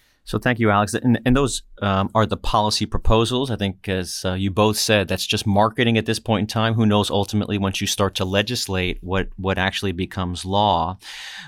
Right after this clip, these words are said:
But Beata, given those proposals,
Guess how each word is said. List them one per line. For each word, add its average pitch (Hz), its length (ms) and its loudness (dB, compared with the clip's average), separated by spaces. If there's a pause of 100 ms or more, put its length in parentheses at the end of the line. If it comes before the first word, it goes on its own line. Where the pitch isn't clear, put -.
(100)
But 120 220 0 (220)
Beata, 123 440 0 (600)
given 156 320 2
those 120 200 2
proposals, 101 840 -2